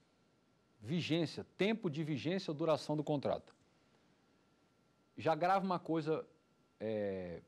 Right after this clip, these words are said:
categórica que já também estava previsto no artigo sessenta da lei, da lei oito meia meia meia barra noventa e três, sessenta e seguintes lá.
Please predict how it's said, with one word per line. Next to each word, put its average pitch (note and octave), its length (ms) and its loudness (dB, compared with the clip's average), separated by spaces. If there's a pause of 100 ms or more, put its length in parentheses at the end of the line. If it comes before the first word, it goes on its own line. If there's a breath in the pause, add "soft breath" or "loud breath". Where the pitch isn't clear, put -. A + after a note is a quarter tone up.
(380)
categórica F3 1000 2 (520)
que D#3+ 120 -4
já D3+ 140 2
também D3+ 340 0
estava D#3 380 2
previsto D#3 480 -2
no D#3 60 -2
artigo D3+ 320 -4
sessenta C#3+ 720 -4 (340 soft breath)
da C3 180 2
lei, C3 560 2 (460 soft breath)
da G#2 160 -2
lei B2 140 2
oito C3+ 200 0
meia C3 240 2
meia C#3 160 0
meia C3 200 2
barra C3 160 2
noventa C3 200 0
e - 40 -16
três, A2 240 -4
sessenta B2+ 460 -6
e A#2+ 120 -4
seguintes A2+ 480 -4
lá. - 140 -8